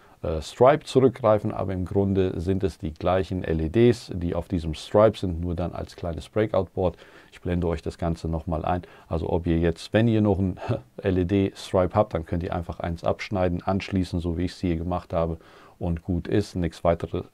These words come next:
ist nötig. Oder ihr besorgt euch halt so ein Breakout-Board, ist halt ein bisschen komfortabler, das Ganze anzuschließen. Bleibt aber natürlich euch überlassen. Das Ganze gibt es jetzt zwei Möglichkeiten, wie man das Ganze steuert.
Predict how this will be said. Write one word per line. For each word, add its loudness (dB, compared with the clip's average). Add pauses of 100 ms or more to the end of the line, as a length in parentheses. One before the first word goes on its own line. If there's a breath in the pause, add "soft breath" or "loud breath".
(200)
ist -8
nötig. 4 (440 loud breath)
Oder 8
ihr 2
besorgt 0
euch -6
halt -4
so -8
ein -8
Breakout-Board, 0
ist -10
halt -6
ein -4
bisschen -6
komfortabler, -6
das -18
Ganze -8
anzuschließen. -2
Bleibt 2
aber 2
natürlich -4
euch -4
überlassen. -8 (520 loud breath)
Das 2
Ganze 4
gibt 2
es 0
jetzt -2
zwei 4
Möglichkeiten, 2
wie 2
man 0
das -6
Ganze -2
steuert. 0